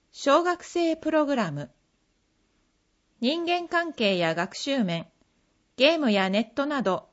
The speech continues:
皆さんの悩み事をテーマとし、子育て中の仲間と話し合いながら自分らしい子育てを考えます。対象、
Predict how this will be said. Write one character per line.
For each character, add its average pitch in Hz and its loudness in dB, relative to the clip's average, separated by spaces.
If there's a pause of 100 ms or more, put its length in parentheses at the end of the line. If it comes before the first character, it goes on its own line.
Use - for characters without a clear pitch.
皆 254 2
さ 262 -2
ん 185 0
の 160 -4
悩 202 0
み 294 -2
事 262 -2
を 254 -2
テ 269 -2
ー 226 2
マ 185 -2
と 160 -4
し、 - -8 (380)
子 - -2
育 285 2
て 330 -4
中 311 -2
の 302 -4
仲 294 -4
間 320 -2
と 196 -2
話 208 -4
し 320 -4
合 311 2
い 320 -2
な 311 -4
が 190 0
ら - -2 (180)
自 208 0
分 330 -2
ら 349 -2
し 330 -4
い 220 -8
子 208 -8
育 285 -2
て 175 -2
を 151 2
考 220 -2
え 196 -2
ま 170 -6
す。 - -20 (1300)
対 233 2
象、 214 -2